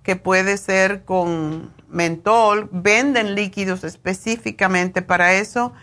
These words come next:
A mí me gusta mucho el tea tree oil, ponérselo al vaporizador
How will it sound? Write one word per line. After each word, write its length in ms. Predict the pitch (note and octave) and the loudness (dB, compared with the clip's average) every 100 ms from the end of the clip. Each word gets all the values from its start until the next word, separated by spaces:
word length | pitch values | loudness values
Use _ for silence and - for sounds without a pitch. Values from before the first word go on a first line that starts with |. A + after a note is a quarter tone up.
| - - - | -20 -20 -2
A 140 | G3 F#3+ | 2 4
mí 180 | G3+ | 2
me 140 | G#3+ G#3+ | 2 0
gusta 360 | G3+ A3 - | 0 -2 0
mucho 540 | G#3 G3 G#3 - G3 F#3 | 2 0 -2 0 0 2
el 180 | F3+ F3 | 0 -2
tea 260 | - G3 G3 | -4 -6 -4
tree 260 | G3+ F#3+ F#3 | -2 0 2
oil, 380 | F3+ F#3 G3+ G#3 | 4 4 0 -2
ponérselo 840 | F#3 F3+ E3+ F3 F#3 F3+ F3 F3 | -4 0 0 0 -2 -2 0 -2
al 240 | E3+ D#3+ D#3 | 0 0 2
vaporizador 1000 | D#3+ D#3 E3+ F3 E3+ F3 E3+ D#3+ E3 | 0 0 0 -2 0 0 2 2 0